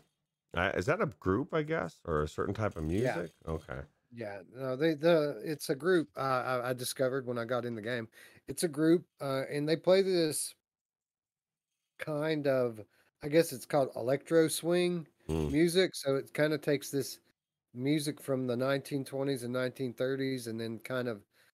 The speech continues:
Speaker 2: puts a modern twist on it. And, uh,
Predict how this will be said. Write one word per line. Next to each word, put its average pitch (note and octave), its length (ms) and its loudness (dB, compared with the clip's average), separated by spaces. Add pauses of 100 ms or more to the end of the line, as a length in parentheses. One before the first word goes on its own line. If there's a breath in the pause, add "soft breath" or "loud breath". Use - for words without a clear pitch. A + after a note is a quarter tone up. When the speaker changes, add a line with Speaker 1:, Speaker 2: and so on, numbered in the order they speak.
(160)
Speaker 2:
puts C#3 200 -2
a C3 60 0
modern B2 480 0
twist C3 400 -6
on C#3 180 -2
it. D3 200 -4 (760)
And, A#2+ 380 -4
uh, A#2 580 -2